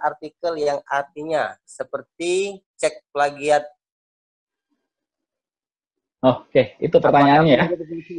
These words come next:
Speaker 1: untuk mengecek kesamaan artikel? Gitu. At-,
Speaker 2: Nah,
Speaker 1: sama artikel sama
Speaker 2: Mendeley
Speaker 1: style. Hmm?
Speaker 2: itu beda dengan software similarity atau mengecek kesamaan dari sebuah artikel yang ada di,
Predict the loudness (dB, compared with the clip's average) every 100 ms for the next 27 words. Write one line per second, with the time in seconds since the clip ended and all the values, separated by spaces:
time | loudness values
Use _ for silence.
0 | -8 -6 -4 -4 -4 -6 -2 0 0 -2
1 | -6 -8 -2 0 0 -6 _ _ _ -20
2 | -20 -16 -18 -18 _ _ _ _ _ -8
3 | -8 -8 _ _ -20 -2 4 4 4 -4
4 | _ -4 -4 -8 -12 -6 -2 4 6 8
5 | 8 8 8 8 4 -2 -6 _ _ _
6 | _ _ _ _ -16 -10 -10 -6 2 4
7 | 4 6 6 6 6 4 6 6 6 6
8 | 4 4 4 2 2 2 2 4 6 6
9 | 4 _ -4 0 2 4 6 6 6 6
10 | 4 2 2 2 2 _ _ _ _ _
11 | _ _ _ -8 -4 0 4 6 6 2
12 | -2 0 -2 0 -2 -2 -4 -2 -2 0
13 | -2 -2 0 0 -2 -6 -2 2 2 2
14 | -2 -4 -8 0 2 2 -2 -8 -8 -8
15 | -2 0 0 0 -2 -2 -4 -2 -2 -2